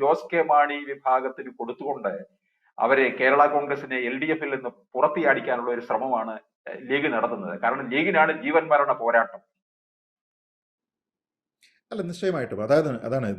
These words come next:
Speaker 2: ഞാ-, ഞാൻ പറയുന്നത്. ഇപ്പോൾ കോൺഗ്രസിനെ സംബന്ധിച്ചിടത്തോളം കോൺഗ്രസ് എത്രത്തോളം മുന്നൊരുക്കം നടത്തുന്നു, അതിനേക്കാൾ ഒരുപടി മുന്നിലാണ് ഒരുപക്ഷെ അതിൻ്റെ സഖ്യകക്ഷികൾ. അതല്ലേ ഇത് തെളിയിക്കുന്നത്? സഖ്യകക്ഷികൾ കൂടുതൽ ബലം,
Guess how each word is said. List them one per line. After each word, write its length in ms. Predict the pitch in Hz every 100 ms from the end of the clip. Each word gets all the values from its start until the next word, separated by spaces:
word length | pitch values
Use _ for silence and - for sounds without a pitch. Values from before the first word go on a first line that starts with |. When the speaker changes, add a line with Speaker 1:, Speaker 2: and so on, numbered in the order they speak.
| 104 113
Speaker 2:
ഞാ-, 140 | 117 110
ഞാൻ 80 | 110
പറയുന്നത്. 280 | 123 123 120
ഇപ്പോൾ 140 | 123 127
കോൺഗ്രസിനെ 580 | 123 151 165 170 170 170 135
സംബന്ധിച്ചിടത്തോളം 720 | 120 113 110 - 101 98 110 _ 131
കോൺഗ്രസ് 460 | 131 175 175 160 127
എത്രത്തോളം 440 | 139 135 139 139
മുന്നൊരുക്കം 440 | 131 123 131 135 127
നടത്തുന്നു, 360 | 113 113 101 101 107
അതിനേക്കാൾ 440 | 120 151 151 151
ഒരുപടി 340 | 139 131 131 131 117
മുന്നിലാണ് 380 | 127 131 110 110
ഒരുപക്ഷെ 300 | 113 110 113
അതിൻ്റെ 220 | 110 113 113
സഖ്യകക്ഷികൾ. 540 | 104 - 117 - 107 - _ _ _ _ -
അതല്ലേ 280 | 123 151 147
ഇത് 120 | 139
തെളിയിക്കുന്നത്? 520 | 123 120 117 101 90 - _ _ _ -
സഖ്യകക്ഷികൾ 640 | 127 - 190 185 185 180
കൂടുതൽ 380 | 175 139 143 143 120
ബലം, 220 | 117